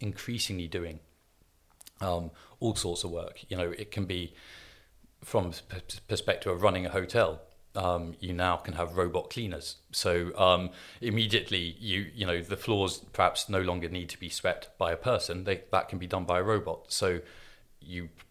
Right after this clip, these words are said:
don't need quite as many people on the cleaning staff in a hotel. Um, similarly, uh, in oth-, other professions, a lot of our work in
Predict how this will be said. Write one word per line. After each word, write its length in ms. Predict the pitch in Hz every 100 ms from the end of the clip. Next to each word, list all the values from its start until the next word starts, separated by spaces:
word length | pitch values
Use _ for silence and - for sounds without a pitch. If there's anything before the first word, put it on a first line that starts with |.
| _
don't 240 | 87 85 85
need 240 | 85 -
quite 280 | - 90 85
as 100 | 87
many 180 | 90 85
people 320 | - 85 92
on 100 | 85
the 60 | 82
cleaning 360 | 135 117 80
staff 280 | - 80 76
in 80 | 80
a 40 |
hotel. 380 | 78 76 78 73 - - - -
Um, 360 | 90 87 85
similarly, 640 | - - 113 101 90 82 80 -
uh, 420 | 92 85 85 - 82 - - - -
in 260 | 104 90 87 - - -
oth-, 200 | 98 85
other 280 | - 101 98
professions, 640 | - - 98 - 104 101 -
a 80 | 98
lot 180 | 92 87
of 100 | 90
our 100 | 87
work 320 | 90 85 -
in 280 | 85 82